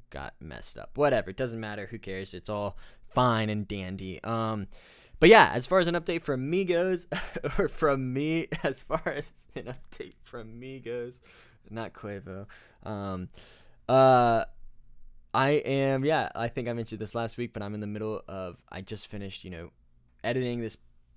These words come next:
screenplay of mine, and now I'm sort of incorporating, um, all of my comments and edits into, you know, this new draft of the screenplay, and it's going really well. Um,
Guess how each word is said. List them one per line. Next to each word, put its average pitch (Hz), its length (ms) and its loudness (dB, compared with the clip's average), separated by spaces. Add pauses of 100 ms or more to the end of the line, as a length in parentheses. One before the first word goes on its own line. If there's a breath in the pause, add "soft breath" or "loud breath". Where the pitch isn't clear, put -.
(140)
screenplay 123 600 -2
of 107 100 -4
mine, 113 240 -4
and 104 120 -4
now 104 100 -4
I'm 101 80 -4
sort 101 220 -6
of 98 160 -8
incorporating, 104 960 -6
um, 92 340 -8 (300)
all 98 200 -6
of - 120 -12
my 85 120 -8
comments 110 520 -4
and 90 160 -10
edits 107 380 -6
into, 104 640 -6 (320 loud breath)
you - 80 -16
know, 87 120 -8
this 90 240 -12
new 101 240 -4
draft 101 760 -8
of 92 340 -8
the 85 340 -8 (200)
screenplay, 143 640 2
and 104 340 -4 (220 loud breath)
it's - 180 -6
going 175 220 6
really 190 200 4
well. 208 360 2 (100)
Um, 104 520 -4